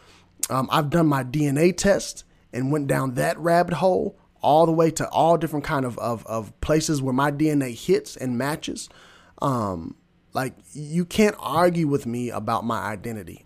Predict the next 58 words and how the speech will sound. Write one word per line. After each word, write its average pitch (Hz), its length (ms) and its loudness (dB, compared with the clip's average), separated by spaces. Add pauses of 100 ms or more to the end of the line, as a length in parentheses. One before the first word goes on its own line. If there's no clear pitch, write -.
I've 117 260 -4
done 143 300 2
the 127 80 -2
work. 113 500 -6 (800)
Now, 113 300 -4
some 120 260 -2
of 127 120 -2
us 131 140 -2
have 135 180 -2
not, 123 440 -2 (160)
and 120 120 -4
I'm 127 120 0
not 139 180 0
saying 139 260 -2
that 127 220 -6
you 139 60 -2
need 135 220 2
to 123 60 -4
do 135 280 0
the 160 120 2
work 127 380 0
in 113 60 -8
order 123 200 -4
to 104 80 -8
prove 180 360 -4
yourself, 120 500 -4 (360)
but 123 100 -2
I'm 170 140 2
saying 156 300 0
I 180 240 6
did 185 240 2
the 147 80 4
work 117 360 -2
so - 220 -8
I 151 160 2
could 165 140 -8
be 147 100 0
confident 131 500 -4
enough 123 340 -4
about 110 240 -2
who 123 120 -6
I 139 160 4
am 117 220 -6
to 120 100 -10
where 113 160 -2
I 143 120 0
don't 185 180 0
argue 175 320 2
with 113 160 -6
people - 340 -14 (320)
when 120 140 -4
they 131 100 -4
tell 135 220 -2
me 120 180 -2 (140)
that 127 180 -4
I'm 120 220 -2
not 107 260 -2
something. - 540 -6